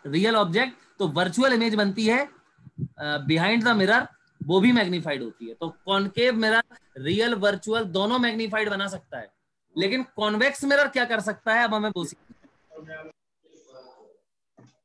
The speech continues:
तो convex mirror क्या करेगा?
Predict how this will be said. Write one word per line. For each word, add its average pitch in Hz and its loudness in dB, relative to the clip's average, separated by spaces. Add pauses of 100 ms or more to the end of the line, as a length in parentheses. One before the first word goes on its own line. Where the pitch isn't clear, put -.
(880)
तो 156 -8 (260)
convex 185 -4
mirror 170 -4 (540)
क्या 180 -4
करेगा? 127 -8